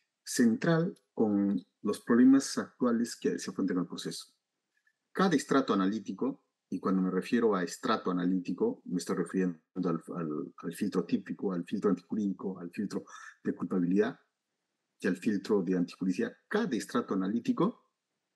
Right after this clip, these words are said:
¿cierto?, se estructura sobre la base de esa hipótesis que fundamenta la pretensión penal. Hay una hipótesis, que es el fundamento, que es la causa pretendida de la pretensión penal,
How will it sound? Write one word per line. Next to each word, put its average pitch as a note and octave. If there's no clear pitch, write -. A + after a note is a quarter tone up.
¿cierto?, D#3
se -
estructura -
sobre A2
la G#2
base E3
de A2+
esa B2+
hipótesis -
que -
fundamenta A2+
la G2
pretensión F2+
penal. E2+
Hay D3+
una E3+
hipótesis, -
que -
es C#3
el D3
fundamento, B2+
que -
es C3
la C3+
causa F3+
pretendida F#2
de F2
la F2
pretensión E2+
penal, -